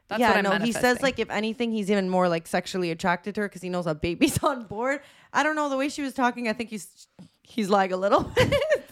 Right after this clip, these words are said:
Speaker 1: I mean, no, I get it.
Speaker 2: No.
Speaker 1: A lot of guys are into pregnant women.
Speaker 2: She says, like, she can walk into, like, even a pharmacy and, like, men just, like, smell her aura.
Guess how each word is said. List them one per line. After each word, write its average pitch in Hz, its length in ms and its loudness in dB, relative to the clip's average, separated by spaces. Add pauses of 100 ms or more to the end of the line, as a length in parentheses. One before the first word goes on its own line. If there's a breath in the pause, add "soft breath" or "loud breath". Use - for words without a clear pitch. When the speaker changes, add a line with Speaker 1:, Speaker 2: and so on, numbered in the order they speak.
(140)
Speaker 1:
I 349 160 0
mean, 415 160 -6
no, 453 120 0
I 254 120 4
get 247 200 2
it. 247 80 0
Speaker 2:
No. 208 80 -2
Speaker 1:
A - 20 -4
lot 226 160 0
of 262 80 -8
guys 254 280 -4
are 208 180 0
into 208 180 -8
pregnant 202 380 -6
women. 160 480 -8
Speaker 2:
She 294 180 -2
says, 294 280 2
like, 359 160 0
she - 180 -8
can 233 240 -4
walk 214 280 4
into, 240 280 -8
like, 180 480 -4
even 240 200 0
a 220 100 2
pharmacy 226 680 -2
and, 214 240 -2
like, 180 260 -6 (240 soft breath)
men 208 460 -2
just, 220 240 -8
like, 190 160 -6
smell 202 580 0
her 190 260 -4 (120)
aura. 160 600 0